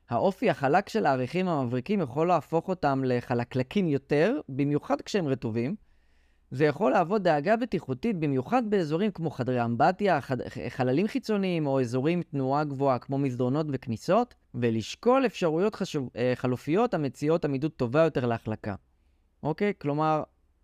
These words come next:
יש אזורים שהם קריטיים, אולי לא כדאי לקחת את ה-, הריח המחליק.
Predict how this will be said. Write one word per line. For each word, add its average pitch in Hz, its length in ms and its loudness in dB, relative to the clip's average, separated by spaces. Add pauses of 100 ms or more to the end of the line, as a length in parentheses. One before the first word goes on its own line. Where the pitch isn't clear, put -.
(120)
יש 156 180 -2
אזורים 165 380 0
שהם 156 360 0
קריטיים, 220 480 -2
אולי 180 360 2
לא 190 160 0
כדאי 170 200 2
לקחת 123 380 -4
את - 180 -8
ה-, 143 220 2 (600)
הריח 123 340 0
המחליק. 156 520 -2